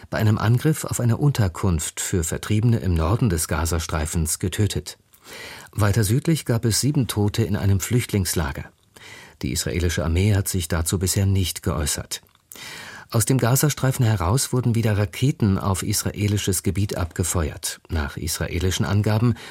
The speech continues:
wurden zwei Geschosse abgefangen, zwei weitere seien in unbewohnten Gebieten eingeschlagen. Die Raketenangriffe militanter Palästinenser waren zuletzt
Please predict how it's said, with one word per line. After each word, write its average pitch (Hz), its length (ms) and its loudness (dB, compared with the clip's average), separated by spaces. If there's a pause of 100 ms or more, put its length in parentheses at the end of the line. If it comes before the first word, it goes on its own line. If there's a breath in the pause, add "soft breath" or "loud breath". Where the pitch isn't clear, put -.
(100)
wurden 113 300 2
zwei 131 340 0
Geschosse 90 560 -2
abgefangen, 123 640 2 (240 loud breath)
zwei 76 340 -2
weitere 87 400 0
seien 82 320 2
in 92 180 0
unbewohnten 95 720 2
Gebieten 92 460 2
eingeschlagen. 85 680 0 (760 loud breath)
Die 110 120 0
Raketenangriffe 101 920 2
militanter 87 720 2
Palästinenser 87 840 0
waren 90 280 0
zuletzt 104 440 -2